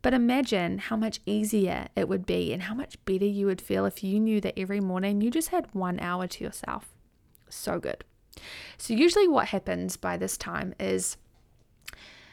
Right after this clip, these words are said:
there will be <laughs> an alarm that goes off. It is not my alarm, but this is a trigger for me because I know that my partner's alarm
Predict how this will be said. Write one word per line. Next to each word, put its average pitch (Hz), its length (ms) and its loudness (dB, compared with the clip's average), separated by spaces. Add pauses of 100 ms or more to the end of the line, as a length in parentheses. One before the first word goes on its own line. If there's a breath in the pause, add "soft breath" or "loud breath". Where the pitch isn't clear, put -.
(280 loud breath)
there 220 480 8
will 220 260 6
be 214 580 6 (100)
<laughs> - 100 -10
an 208 120 6
alarm 214 800 6
that 196 300 4
goes 170 280 4
off. - 320 4
It 185 80 6
is 190 120 4
not 262 180 4
my 170 360 6
alarm, 165 500 4
but 214 180 0
this 240 180 4
is 269 140 2
a 285 60 4
trigger 302 400 2
for 190 220 0
me - 360 -4
because 208 340 2 (360 loud breath)
I 269 240 6
know 240 580 6
that 196 260 0
my 202 120 2
partner's 226 480 0
alarm 202 580 2